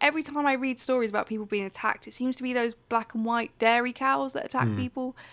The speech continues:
Speaker 1: You know, they, they seem to be the more dangerous ones. May-, I don't know, maybe they're more, just more common. I don't know. But those cows were very chill. I felt s-, very safe. They weren't moving towards us or away or anything. They were just sort of chilling there. So
Speaker 2: So livestock aside, how did you find that part of the route?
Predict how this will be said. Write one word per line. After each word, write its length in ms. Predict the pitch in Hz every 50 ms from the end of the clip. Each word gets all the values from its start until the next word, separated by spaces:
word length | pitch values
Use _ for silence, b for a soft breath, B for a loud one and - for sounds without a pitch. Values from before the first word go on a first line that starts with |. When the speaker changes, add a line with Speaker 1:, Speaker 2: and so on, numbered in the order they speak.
| b b
Speaker 1:
You 120 | - 226 214
know, 120 | 240 240
they, 200 | 226 240 233 220
they 160 | 233 247 254
seem 200 | 240 - 254 254 247
to 60 | -
be 80 | 262
the 80 | 233 247
more 200 | 233 240 247 240
dangerous 360 | 247 247 254 247 240 247 -
ones. 340 | 254 247 247 247 247 240 - -
May-, 240 | 226 226 226 226 - -
I 80 | 226
don't 160 | 226 - 220 233
know, 120 | 233 233
maybe 280 | 226 220 220 226 214 214
they're 100 | 220 220
more, 200 | 220 214 208 202
just 160 | - - 202
more 160 | 208 208 202
common. 360 | - - 226 226 240 262 254 - -
I 80 | 208
don't 120 | 208 196 196
know. 180 | 196 202 214 b b b b b b -
But 100 | - 233
those 220 | 254 277 302 285
cows 360 | - - 240 226 220 214 202
were 100 | - 208
very 200 | - 214 214 214
chill. 400 | 214 - - - 202 190 185 185
I 80 | - 196
felt 220 | - - 196 -
s-, 80 | - - - -
very 180 | 208 214 247
safe. 320 | 240 - 226 208 202 202 -
They 100 | 196 190
weren't 260 | 196 208 226 240 247
moving 320 | 233 226 226 220 226 233 -
towards 460 | 240 226 220 214 208 208 196 - 196
us 200 | 196 196 190 190
or 100 | 185 180
away 180 | 180 190 - 185
or 160 | 202 208 214
anything. 400 | 233 269 285 254 208 185 160 170
They 80 | 185 170
were 80 | 175
just 160 | 180 208 -
sort 160 | - 202 - -
of 60 | -
chilling 320 | - - 180 170 160 170
there. 180 | - - - - b b b b b b b b b -
So 360 | - - - 196 190 190 180
Speaker 2:
So 200 | 113 - 143 139
livestock 580 | 147 147 156 165 170 170 165 - - 151 135 147
aside, 440 | 131 - 139 117 101 98 104 110
how 160 | 110 123 120 117
did 100 | 113 107
you 100 | 113 117
find 540 | - 123 113 107 107 104 101 101 98 - -
that 180 | - 104 95 -
part 160 | 117 104 98
of 60 | 98
the 80 | 98 95
route? 200 | 95 90 87